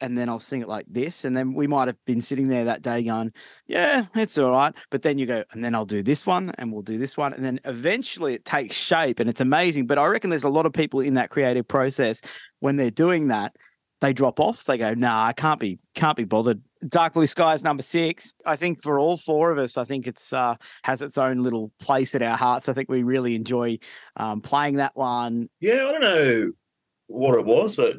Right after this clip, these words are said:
Speaker 2: you kind of, everyone just enjoyed that. And it's a very serious song, but for some reason playing it live, it's like one of the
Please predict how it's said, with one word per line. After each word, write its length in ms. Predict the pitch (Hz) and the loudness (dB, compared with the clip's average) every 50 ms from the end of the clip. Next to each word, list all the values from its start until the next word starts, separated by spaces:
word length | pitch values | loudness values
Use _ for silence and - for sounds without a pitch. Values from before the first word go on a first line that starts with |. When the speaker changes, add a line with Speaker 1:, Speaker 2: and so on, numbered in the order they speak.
| - - | -6 -12
Speaker 2:
you 220 | - 113 - - | -10 -10 -6 0
kind 180 | - 127 113 113 | 0 2 2 2
of, 80 | 104 101 | 2 2
everyone 600 | 113 120 180 190 175 127 110 107 101 95 98 - | 4 4 4 4 4 4 2 0 -2 -6 -4 -2
just 240 | - 117 110 - 120 | 0 0 0 0 0
enjoyed 400 | 113 104 98 98 95 95 92 82 | 0 0 2 4 4 4 4 4
that. 320 | 98 101 123 120 - - | 4 4 4 4 2 2
And 260 | 123 123 120 107 101 - _ _ _ _ _ _ _ _ _ _ _ _ _ | 2 2 2 0 -4 -8 _ _ _ _ _ _ _ _ _ _ _ _ _
it's 200 | - - 113 - | -4 -4 -4 -2
a 40 | 131 | 0
very 220 | 123 151 143 127 123 | 2 4 4 4 2
serious 440 | - - 135 131 127 120 110 107 | 0 0 0 2 2 2 2 2
song, 260 | - 131 127 147 151 135 | 2 2 2 4 4 2
but 120 | 131 127 | 0 0
for 80 | - 113 | -2 -2
some 240 | - 139 123 117 | 0 0 2 2
reason 380 | 117 117 120 127 120 120 110 107 | 2 2 2 2 0 -2 -4 -2
playing 240 | - 120 110 113 110 101 | 0 0 0 0 0 0
it 40 | |
live, 320 | 98 98 104 123 139 123 110 | 2 4 4 6 4 4 2
it's 100 | 104 104 | 2 2
like 140 | 117 101 98 | 2 2 2
one 180 | 104 104 98 | 2 0 -2
of 60 | 92 | -2
the 40 | - | -4